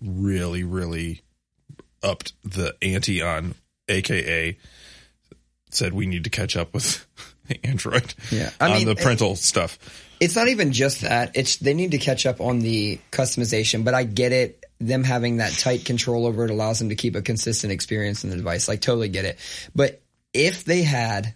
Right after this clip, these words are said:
Speaker 2: a couple features, and it's just a couple,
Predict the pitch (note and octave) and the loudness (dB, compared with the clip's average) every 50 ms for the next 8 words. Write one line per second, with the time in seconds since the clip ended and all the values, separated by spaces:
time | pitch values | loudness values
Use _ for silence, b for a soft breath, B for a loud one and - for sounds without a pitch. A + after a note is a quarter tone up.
0 | _ _ _ - - - - - - - C#3+ C#3 C#3 - D3 D3 C#3+ C#3 C#3+ - | _ _ _ -6 -4 -4 -4 -6 -2 0 0 0 0 0 0 0 0 -2 -4 -10
1 | - - - B2 A2+ A2 - - - - - - C3 C3 B2+ A#2+ A#2 - - B2+ | -10 -8 -6 -6 -4 -4 -4 -6 -6 -6 -4 -2 0 0 0 0 -2 -6 -8 -4
2 | A2 - - C#3 C3 B2+ - - B2+ - - - A#2+ G2+ - - - A2+ | -2 0 2 2 0 0 0 -2 -4 -4 -2 -2 -2 -2 -2 -6 -8 -8